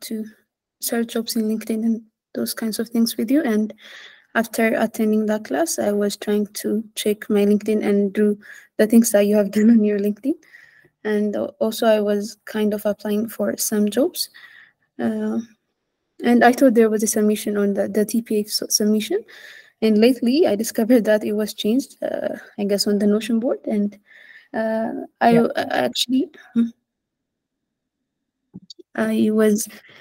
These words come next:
Speaker 1: a little bit confused how to submit the T P F, and so today I will be looking for that and asking for that. Also, I will, uh, submit the interviews, and I will continue the things that,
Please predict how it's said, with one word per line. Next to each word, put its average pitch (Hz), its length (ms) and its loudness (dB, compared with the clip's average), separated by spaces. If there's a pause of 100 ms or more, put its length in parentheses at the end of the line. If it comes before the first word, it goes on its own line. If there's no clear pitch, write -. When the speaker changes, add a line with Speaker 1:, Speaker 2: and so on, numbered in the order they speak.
(120)
Speaker 1:
a 226 80 4
little 226 300 6
bit 254 200 4
confused 240 420 4
how 233 120 6
to 233 120 -4
submit 220 340 -2
the 220 100 -2
T 233 160 -2
P 262 240 -2
F, 349 60 -4 (120)
and 196 400 -2 (720)
so 208 380 2
today 233 380 4
I 214 60 6
will 208 180 2
be 202 180 -2
looking 208 340 -4
for 214 200 -2
that 220 380 -4
and 220 200 -4
asking 214 360 -4
for 247 160 -4
that. 311 240 -4
Also, 247 360 -2
I 214 120 2
will, 208 220 -2 (440)
uh, 214 260 -2 (180)
submit 208 380 2
the 220 100 -2
interviews, 220 600 0 (580)
and 214 200 2
I 208 80 8
will 214 140 2
continue 208 480 0
the 208 160 -4
things 208 280 -2
that, 214 220 -4